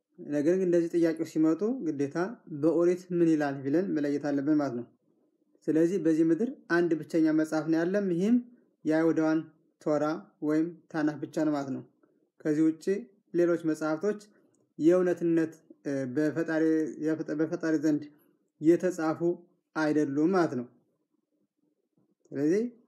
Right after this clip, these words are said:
የዛሬው ትምህርታችን ከዚህ ላይ ያበቃል። ቀጣይ ያለን የቀጣይ ትምህርታችን ለመሆኑ ብሉይ ኪዳንን በምዕራፍና በቁጥር ከፋፍሎ ያዘጋጀው ሰው ማን ነው በሚል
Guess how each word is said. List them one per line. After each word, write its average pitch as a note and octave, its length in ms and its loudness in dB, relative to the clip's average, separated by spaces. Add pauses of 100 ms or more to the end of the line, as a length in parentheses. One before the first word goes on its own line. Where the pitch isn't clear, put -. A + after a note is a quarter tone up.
የዛሬው D3+ 320 0
ትምህርታችን D3+ 520 -4
ከዚህ C#3+ 200 -4
ላይ C#3+ 80 -4
ያበቃል። D3 320 -2 (400)
ቀጣይ E3 300 -4
ያለን E3+ 320 4 (460)
የቀጣይ E3 380 0
ትምህርታችን E3 540 0
ለመሆኑ G#3 400 2 (200)
ብሉይ G#3 300 4
ኪዳንን G3+ 440 2 (280)
በምዕራፍና F#3+ 680 2 (140)
በቁጥር F#3+ 400 -2
ከፋፍሎ F3 360 -4
ያዘጋጀው F3 500 2
ሰው A#3 160 0 (440)
ማን E3 300 2
ነው D#3 140 2 (240)
በሚል F3 360 4